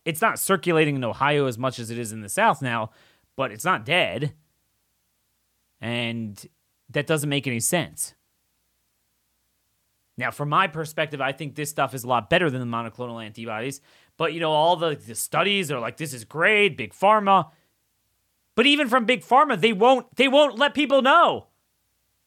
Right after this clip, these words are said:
"Hey, as soon as you think you get it, go in for," again, I think you should go in for ivermectin, not go in, just get it.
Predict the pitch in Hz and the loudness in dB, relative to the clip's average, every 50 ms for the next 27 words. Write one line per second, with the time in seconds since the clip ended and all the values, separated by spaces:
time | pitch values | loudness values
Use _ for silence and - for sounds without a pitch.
0 | _ _ _ _ _ _ _ _ _ - - 262 302 285 233 - - 160 190 - | _ _ _ _ _ _ _ _ _ -2 2 2 2 2 0 -2 -2 -4 -4 -2
1 | - - 269 277 277 233 240 247 - 262 254 214 226 214 156 233 269 262 240 151 | -2 -2 0 0 0 0 -2 -4 -2 -4 -4 -2 -2 0 2 2 4 4 2 2
2 | - 196 202 214 226 226 214 160 - 202 196 185 175 156 - _ _ _ _ _ | 2 0 0 0 -2 -4 -4 -4 -2 -2 0 0 0 -2 -6 _ _ _ _ _
3 | - 143 180 175 139 143 165 170 - 185 170 156 175 - 135 143 160 156 143 - | -6 -2 0 2 2 2 2 0 0 -4 -4 -4 -4 -2 0 2 2 2 2 2
4 | 147 147 139 143 131 160 202 269 277 262 - 214 196 175 147 151 - - 160 165 | 2 2 2 2 2 2 2 2 2 2 0 -4 -4 -4 -6 -10 -8 -6 -4 -4
5 | 151 120 175 175 165 208 262 240 165 123 139 120 104 113 120 113 131 156 170 151 | -2 -2 0 0 2 2 0 0 -2 -6 -12 -8 -4 -2 -2 0 0 -2 -4 -4